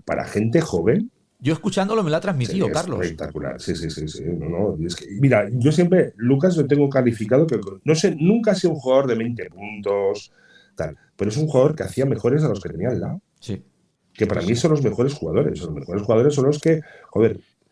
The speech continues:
Speaker 1: mm, Michael Jordan, usted hizo buenos a todo su equipo, Larry Bird hizo buenos a todo su equipo. ¿Qué, qué decir de Magic Johnson? Esos son los mejores jugadores.
Speaker 2: Sí.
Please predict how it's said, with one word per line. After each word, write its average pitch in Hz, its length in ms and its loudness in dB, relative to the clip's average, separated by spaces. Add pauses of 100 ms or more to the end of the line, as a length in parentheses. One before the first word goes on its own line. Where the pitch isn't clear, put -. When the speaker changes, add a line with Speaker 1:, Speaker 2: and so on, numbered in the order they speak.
(340)
Speaker 1:
mm, 113 380 -2
Michael 139 360 2
Jordan, 80 420 0
usted 113 200 -2
hizo 117 220 2
buenos 151 440 4
a 98 880 -2
todo 160 120 2
su 165 120 -2
equipo, 117 420 0
Larry 120 240 2
Bird 110 180 0
hizo 113 200 0
buenos 151 180 0
a 160 40 -12
todo 156 120 -4
su 170 60 -6
equipo. 127 360 -4 (300)
¿Qué, 110 140 0
qué 117 240 -2
decir 127 280 0
de 156 120 4
Magic 117 360 0
Johnson? 139 360 -2
Esos 233 220 2
son 247 120 -2
los 165 160 2
mejores 98 320 -2
jugadores. 67 360 -20 (360)
Speaker 2:
Sí. - 260 -10